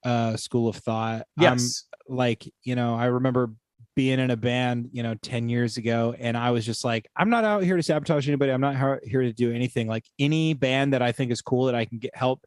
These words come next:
Speaker 1: get a spot on a show, or any person I can help get a spot on a band or do this, that, or the other thing, or anybody I can help get paid, like, I'm gonna do it. Like, it doesn't matter. Like, I don't
Speaker 2: Mm-hmm.
Speaker 1: wanna hold out anybody, because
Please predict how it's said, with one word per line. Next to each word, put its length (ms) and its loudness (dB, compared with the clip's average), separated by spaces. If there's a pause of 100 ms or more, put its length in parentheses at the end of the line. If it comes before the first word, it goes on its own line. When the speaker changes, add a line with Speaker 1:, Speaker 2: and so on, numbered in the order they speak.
(400)
Speaker 1:
get 120 2
a 40 0
spot 380 0
on 140 0
a 60 0
show, 540 0
or 220 0
any 420 0 (540)
person 360 0
I 80 0
can 160 -6
help 260 -2
get 100 -4
a 40 -4
spot 320 -6
on 80 -2
a 40 0
band 440 0
or 60 -2
do 240 0
this, 280 0
that, 160 2
or 80 2
the 120 2
other 100 -2
thing, 220 -4
or 60 -2
anybody 240 2
I 60 -2
can 100 -4
help 180 -2
get 180 -2
paid, 420 -2
like, 260 -6
I'm 120 0
gonna 180 2
do 260 2
it. 320 -2
Like, 240 -2
it 160 -2
doesn't 340 0
matter. 400 0
Like, 260 -2
I 80 2
don't 200 2
Speaker 2:
Mm-hmm. 100 -2
Speaker 1:
wanna 440 2 (100)
hold 260 2
out 180 2
anybody, 300 2
because 400 0